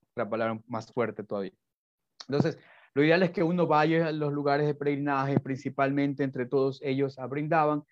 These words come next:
y tenga la oportunidad de sí, en concentrarse, enfocarse.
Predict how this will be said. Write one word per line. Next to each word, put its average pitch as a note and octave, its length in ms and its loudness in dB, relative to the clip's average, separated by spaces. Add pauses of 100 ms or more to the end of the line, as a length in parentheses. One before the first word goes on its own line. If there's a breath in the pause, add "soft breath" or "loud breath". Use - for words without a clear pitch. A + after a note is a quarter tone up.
(160 soft breath)
y D#3+ 100 -4
tenga D3+ 260 0
la D3+ 100 2
oportunidad D3 880 0
de B2+ 160 -8
sí, C#3+ 160 -4
en C3+ 280 -4
concentrarse, C3+ 760 -2
enfocarse. D#3+ 840 -4